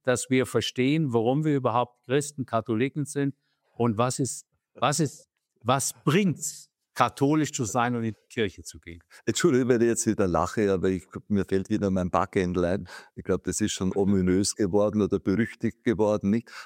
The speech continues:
Speaker 2: Also es ist jetzt so, wenn du nicht weißt, wie ein Backendl schmeckt, ja, also kannst du keine Sehnsucht danach haben, ja, dann fehlt's dir auch nicht. In dem Augenblick,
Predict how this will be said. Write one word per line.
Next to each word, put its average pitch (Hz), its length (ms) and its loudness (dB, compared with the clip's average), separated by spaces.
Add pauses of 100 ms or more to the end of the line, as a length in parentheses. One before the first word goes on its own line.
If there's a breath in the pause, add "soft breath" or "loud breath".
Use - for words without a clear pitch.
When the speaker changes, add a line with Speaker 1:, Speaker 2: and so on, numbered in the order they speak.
Speaker 2:
Also 101 220 -2
es 98 100 0
ist 113 160 0
jetzt 113 180 2
so, 117 160 0
wenn 117 160 2
du 110 120 2
nicht 104 200 0
weißt, 101 360 -2
wie 123 60 4
ein 110 120 0
Backendl 107 480 0
schmeckt, - 500 -4
ja, 110 120 2
also 101 260 -4
kannst - 300 -4
du 104 80 -4
keine 101 260 0
Sehnsucht 104 520 -2
danach 90 340 -4
haben, 80 260 -4
ja, 95 80 -2 (240 loud breath)
dann 101 160 0
fehlt's 120 440 -2
dir 92 180 -2
auch 85 160 -6
nicht. 80 260 -8
In 107 140 -2
dem 107 180 2
Augenblick, 113 500 0